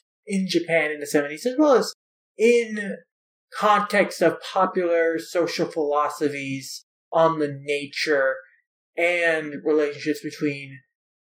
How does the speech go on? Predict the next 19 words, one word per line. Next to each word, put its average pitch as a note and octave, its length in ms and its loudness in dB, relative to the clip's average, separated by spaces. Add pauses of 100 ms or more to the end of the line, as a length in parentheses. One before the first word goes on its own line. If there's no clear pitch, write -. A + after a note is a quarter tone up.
(220)
men D3+ 380 0
and C#3+ 160 -2
women C3+ 260 -2
of B2+ 100 0
the C3 80 -6
time, B2+ 640 -4 (680)
and G#3 720 0
how A3 220 0
the A3 120 0
film A3+ 260 -2
embraces G#3+ 480 0
and G3 240 -8
deconstructs A3+ 640 -2
these D#3+ 180 4
competing C#3+ 380 -2
influences C#3+ 580 -6
in D3+ 140 -12
different E3+ 240 -4
respects. - 760 -6